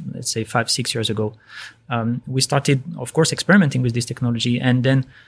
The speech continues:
thinking how we could apply it to a number of our products.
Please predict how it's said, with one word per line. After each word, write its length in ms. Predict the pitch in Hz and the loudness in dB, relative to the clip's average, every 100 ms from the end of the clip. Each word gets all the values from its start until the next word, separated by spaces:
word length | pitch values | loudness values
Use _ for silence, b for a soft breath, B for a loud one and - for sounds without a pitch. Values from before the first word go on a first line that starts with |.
| B - | B -10
thinking 640 | - 135 131 135 131 131 - | 0 0 2 2 2 0 -6
how 400 | - 139 135 139 | -6 0 2 2
we 140 | 135 | 2
could 200 | - - | -2 -8
apply 340 | - - 196 | -8 0 2
it 140 | 156 139 - | 4 2 0
to 80 | 131 123 - | -4 -6 -6
a 60 | 123 | 0
number 260 | 127 127 | 2 2
of 120 | 117 123 | 0 -2
our 140 | 113 | -4
products. 480 | - 127 117 - | -4 -6 -6 -12